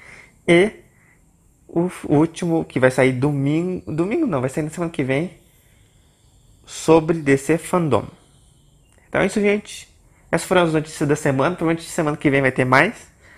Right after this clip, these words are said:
Então fique aí ligado, que a gente vai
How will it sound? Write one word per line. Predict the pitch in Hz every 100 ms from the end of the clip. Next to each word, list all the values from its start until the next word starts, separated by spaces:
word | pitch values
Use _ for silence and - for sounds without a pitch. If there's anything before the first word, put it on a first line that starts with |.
| - - _ 160
Então | - 180
fique | 202 - - 185
aí | 165
ligado, | 135 110 113 147 185 - _ _ _ _ _ _ _ _
que | -
a | 160
gente | 156
vai | 165